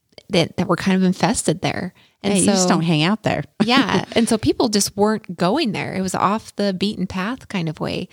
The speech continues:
Speaker 1: And so in my mind, I visualized this place of just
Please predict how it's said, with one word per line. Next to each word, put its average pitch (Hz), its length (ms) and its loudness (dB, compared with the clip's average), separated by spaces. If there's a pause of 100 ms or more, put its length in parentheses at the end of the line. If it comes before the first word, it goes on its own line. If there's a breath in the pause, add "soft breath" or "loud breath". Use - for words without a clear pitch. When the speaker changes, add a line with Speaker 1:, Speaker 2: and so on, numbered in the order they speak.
(460 loud breath)
Speaker 1:
And 240 140 0
so 240 280 0 (160)
in 285 180 4
my 220 220 4
mind, 330 260 2
I 233 120 4 (420)
visualized 208 720 2
this 190 180 0
place - 340 -2
of 190 100 0
just - 300 -4